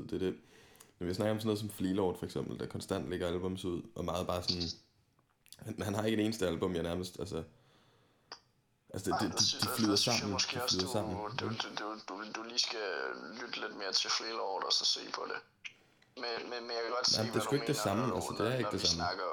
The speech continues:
Speaker 2: uge efter uge.
Speaker 1: Jamen, det er slet ikke,
Speaker 2: Men,
Speaker 1: altså, det, det er bare
Speaker 2: men
Speaker 1: ikke
Speaker 2: han
Speaker 1: samme
Speaker 2: har
Speaker 1: følelse, sådan, det har ikke samme, sådan, den der vægt, hvis du forstår. Det her album, det er vægt, altså, det er sådan,
Speaker 2: Ja, ja.
Speaker 1: det, det er nået et niveau, hvor det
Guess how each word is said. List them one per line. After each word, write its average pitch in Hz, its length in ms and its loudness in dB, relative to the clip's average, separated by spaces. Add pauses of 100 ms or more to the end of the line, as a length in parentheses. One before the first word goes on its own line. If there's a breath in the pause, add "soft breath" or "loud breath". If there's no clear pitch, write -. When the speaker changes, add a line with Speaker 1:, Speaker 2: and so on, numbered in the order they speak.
(160)
Speaker 2:
uge 127 420 -4
efter - 240 0
uge. 117 380 -8 (360)
Speaker 1:
Jamen, 95 140 0
det 107 60 2
er 95 40 0
slet 131 120 2
ikke, 104 120 0
Speaker 2:
Men, 101 100 2
Speaker 1:
altså, 104 180 4
det, 95 140 0
det 101 60 4
er - 40 2
bare 98 100 2
Speaker 2:
men 110 60 4
Speaker 1:
ikke - 80 0
Speaker 2:
han 117 80 4
Speaker 1:
samme 110 100 4
Speaker 2:
har 101 140 2
Speaker 1:
følelse, 107 540 2
sådan, 87 220 -2
det 95 100 0
har 101 100 0
ikke 104 140 0
samme, 104 340 0
sådan, 98 180 -2
den 92 140 0
der 87 220 2 (100)
vægt, - 440 -2 (400 soft breath)
hvis - 100 -18
du 87 100 -6
forstår. 87 300 0
Det 104 140 2
her 117 120 4
album, 104 380 2
det 98 100 2
er 90 140 -2
vægt, - 320 -2
altså, 95 140 -8
det 95 100 0
er 95 40 2
sådan, 95 340 0 (580 loud breath)
Speaker 2:
Ja, - 60 -2
ja. 147 360 2
Speaker 1:
det, - 80 -2
det 107 80 4
er 104 40 6
nået 117 260 6
et 113 40 -2
niveau, 104 280 4
hvor 98 100 2
det 98 100 6